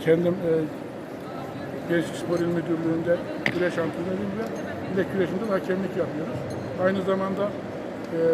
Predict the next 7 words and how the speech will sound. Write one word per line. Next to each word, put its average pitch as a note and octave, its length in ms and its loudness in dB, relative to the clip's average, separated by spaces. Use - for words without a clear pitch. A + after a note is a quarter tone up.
Vücut F3 240 -2
Geliştirme F#3+ 420 2
Fitness G3 320 -4
Federasyonu F#3 580 0
Başkanımız F#3 680 -2
Sayın F3 180 -2
Cihan E3+ 200 0